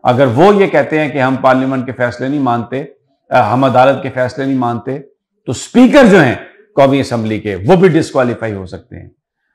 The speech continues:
तो very interesting scenario। और अब ये खुद कह रहे हैं कि आप आइन और कानून के मुताबिक फैसला करें, तो आइन और कानून के मुताबिक तो जो सुप्रीम कोर्ट का फैसला नहीं मानता तौहीन अदालत है, एब्रोगेशन है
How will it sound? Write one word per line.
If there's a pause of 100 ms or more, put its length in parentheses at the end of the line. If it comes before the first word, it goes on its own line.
(140)
तो
very
interesting
scenario। (560)
और
अब
ये
खुद
कह
रहे
हैं
कि
आप
आइन
और
कानून
के
मुताबिक
फैसला
करें, (320)
तो
आइन
और
कानून
के
मुताबिक
तो
जो
सुप्रीम
कोर्ट
का
फैसला
नहीं
मानता
तौहीन
अदालत
है, (800)
एब्रोगेशन
है